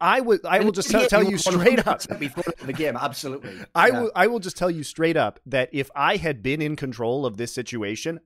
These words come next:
Speaker 1: I would have immediately ejected him from the game and said,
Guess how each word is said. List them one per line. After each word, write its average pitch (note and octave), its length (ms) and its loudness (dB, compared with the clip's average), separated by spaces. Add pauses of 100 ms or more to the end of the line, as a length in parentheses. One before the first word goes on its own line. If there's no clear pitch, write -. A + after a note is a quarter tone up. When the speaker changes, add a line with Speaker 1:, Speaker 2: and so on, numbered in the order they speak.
(140)
Speaker 1:
I D#3 180 4
would D#3 220 0
have D3 120 -2
immediately C3 760 -4
ejected G#2 520 -6
him F#2 140 -8
from F#2 160 -12
the F2+ 100 -12
game F2 360 -16
and A#2+ 180 -8
said, G#2 240 -4